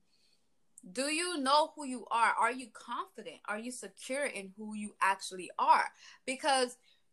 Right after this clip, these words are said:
that's why we are correlating, again, ladies, uh, again, gems, the correlation of natural hair to authenticity, your authentic self. Because if you cannot even love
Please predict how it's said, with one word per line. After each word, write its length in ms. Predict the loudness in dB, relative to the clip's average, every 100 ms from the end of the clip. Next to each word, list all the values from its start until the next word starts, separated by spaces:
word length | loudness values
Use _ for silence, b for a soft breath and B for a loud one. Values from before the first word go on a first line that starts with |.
| _ _ _ _ _ _ -20 0
that's 280 | 4 4 4
why 200 | 6 8
we 140 | 6 8
are 160 | 8
correlating, 600 | 8 8 8 8 4 0 -4
again, 420 | -8 -6 -6 -4 -4
ladies, 520 | -4 -6 -12 -16 -12
uh, 220 | -8 -2 -2
again, 360 | -2 -4 -4
gems, 520 | -6 -8 -8 -10 -14 -16 _ _ -2
the 100 | 2
correlation 760 | 6 6 6 2 -2 -8 -8 -4
of 180 | -6 -4
natural 440 | -4 -4 -6 -10
hair 380 | -6 -4 -2 -4 -6
to 240 | -6 -6 -8 _ _ _ _ _ _ _ _ _ _ _ _ _ _ 2
authenticity, 1000 | 2 0 -8 -8 -12 -12 -12 -12 -14 -8
your 180 | -2 0
authentic 640 | 0 -4 -10 -10 -12 -14
self. 280 | -4 0 0 -2
Because 440 | -4 -2 -2 -6 -16 -20 -20 _ _ _ _ _ _ _ _ _ -2
if 220 | 0 0
you 160 | 2 2
cannot 720 | 2 -4 0 2 2 -2 -10
even 400 | -8 -8 -8 -4
love 500 | 2 2 2 -2 -10